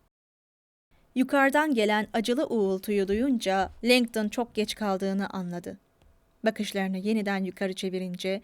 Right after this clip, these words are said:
kurbanın yavaşça kavrulmakta olduğunu gördü. Langdon'ın aklında tek bir düşünce vardı. Su. Bolca. Ateşi söndür. En azından alevleri dindir. Yüksek sesle,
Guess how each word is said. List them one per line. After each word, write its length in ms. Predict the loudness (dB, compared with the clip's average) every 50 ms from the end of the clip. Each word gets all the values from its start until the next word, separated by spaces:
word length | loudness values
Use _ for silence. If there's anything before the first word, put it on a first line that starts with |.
| -10 _ _ _ _ -6
kurbanın 540 | -4 -2 0 0 0 0 0 0 0 0
yavaşça 500 | 0 0 2 2 2 0 0 -2 -4 -4
kavrulmakta 640 | -2 -2 -2 0 0 0 0 0 0 -2 -2 -4 -2 0
olduğunu 540 | 0 0 0 -2 -2 -4 -4 -4 -6 -4
gördü. 400 | -4 -4 -4 -4 -4 -6 -10 -12 -14 _ _ _ _ _ _ _ _ _ _ _ _ _ _ _ _ _ _ _ _ _ 4
Langdon'ın 460 | 6 6 6 6 4 2 2 2 0 -2
aklında 680 | -4 -6 -4 -2 -2 0 0 2 2 4 4 4 2 0 _
tek 240 | -4 -4 -2 -2 -4
bir 100 | -4 -4
düşünce 440 | -4 -6 -6 -6 -6 -4 -4 -4 -4
vardı. 440 | -4 -6 -8 -8 -10 -10 -12 -14 -16 _ _ _ _ _ _ _ _
Su. 340 | -6 -6 -4 -4 -6 -6 -8 -12 _ _ _ _ _ _ _ _ _ _ _ _ -2
Bolca. 540 | 0 0 0 0 -2 -4 -8 -10 -12 -14 -16 _ _ _ _ _ _ _ _ _ _ -4
Ateşi 380 | -4 -2 -2 -4 -4 -2 -2 -4
söndür. 560 | -2 -2 -2 -2 -2 -4 -6 -8 -10 -14 -18 _ _ _ _ _ _ _ _ _ _ -20 -20 -4 2 4
En 140 | 4 6
azından 480 | 4 2 0 0 0 0 0 0 -2 -2 0
alevleri 560 | 0 0 2 2 0 0 0 2 2 2 0
dindir. 400 | 0 -4 -6 -8 -10 -12 -12 -16 -18 _ _ _ _ _ _ _ _ _ _ -6
Yüksek 340 | -6 -4 -2 -2 -2 -2 -2
sesle, 420 | -4 -6 -6 -6 -6 -8 -10 -10